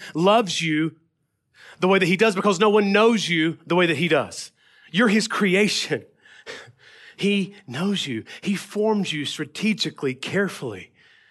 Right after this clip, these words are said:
with so much love and concern. And he made you to enjoy a relationship with him.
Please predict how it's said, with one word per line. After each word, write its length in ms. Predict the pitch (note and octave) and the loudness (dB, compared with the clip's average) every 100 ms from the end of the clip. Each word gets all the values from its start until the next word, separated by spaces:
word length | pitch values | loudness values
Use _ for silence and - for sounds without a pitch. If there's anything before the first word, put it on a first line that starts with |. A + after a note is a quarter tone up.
| _ _ - | _ _ -14
with 140 | E3 | -12
so 280 | - - G#3 | -10 -8 -6
much 260 | F#3+ F3 D#3+ | -6 -6 -4
love 300 | E3 F3+ E3 | -2 -2 -2
and 120 | - | -10
concern. 560 | B2+ - - G#2 - - _ _ _ _ _ _ _ - | -10 -10 -10 -12 -14 -20 _ _ _ _ _ _ _ -12
And 100 | D3+ | -8
he 80 | D#3 | -6
made 420 | C#3+ D#3+ F#3+ - | -6 -4 -4 -4
you 120 | F3 | -8
to 200 | E3+ F3+ | -8 -8
enjoy 720 | D3 B2 C#3+ D#3 C#3+ A2 - - - - | -8 -8 -6 -4 -4 -6 -14 -20 -16 -6
a 80 | C#3 | -6
relationship 640 | C3 C3+ B2+ B2 - A2 | -4 -4 -6 -8 -10 -10
with 140 | G2+ | -14
him. 160 | G2 F2+ | -14 -20